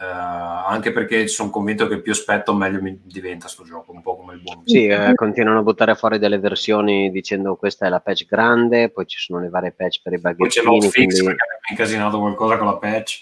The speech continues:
Speaker 3: Con
Speaker 2: Sì,
Speaker 3: una patch
Speaker 2: sì, sì,
Speaker 3: hanno
Speaker 2: non,
Speaker 3: rotto una
Speaker 2: non,
Speaker 3: cosa.
Speaker 2: non mi sento, vedendo la dimensione del gioco e sentendo quello che dite, non mi sento di dirgli: "Siete degli stronzi", perché a un certo punto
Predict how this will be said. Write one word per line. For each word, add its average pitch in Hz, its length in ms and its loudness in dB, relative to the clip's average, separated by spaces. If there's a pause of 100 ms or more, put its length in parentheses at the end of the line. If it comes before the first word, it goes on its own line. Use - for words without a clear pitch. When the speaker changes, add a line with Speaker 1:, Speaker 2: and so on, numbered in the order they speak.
(140)
Speaker 3:
Con 147 100 0
Speaker 2:
Sì, 139 80 4
Speaker 3:
una 139 140 6
patch 151 160 4
Speaker 2:
sì, 143 100 4
sì, 139 160 4
Speaker 3:
hanno 123 160 8
Speaker 2:
non, 123 80 6
Speaker 3:
rotto 123 100 8
una 123 120 6
Speaker 2:
non, 160 220 4
Speaker 3:
cosa. 127 160 2
Speaker 2:
non 123 60 8
mi 127 100 8
sento, 139 580 4
vedendo 110 440 0
la 113 80 4
dimensione 107 420 0
del 104 180 -2
gioco 107 380 4
e 104 40 0
sentendo 98 840 2
quello 92 160 -4
che 95 120 -12
dite, 117 420 4
non 98 160 2
mi 92 100 0
sento 98 260 -2
di 92 140 -2
dirgli: 90 680 2
"Siete 90 280 -8
degli 87 200 -4
stronzi", 87 480 -2
perché 85 160 -12
a 87 40 -6
un 82 60 -8
certo 87 220 -10
punto 95 300 -4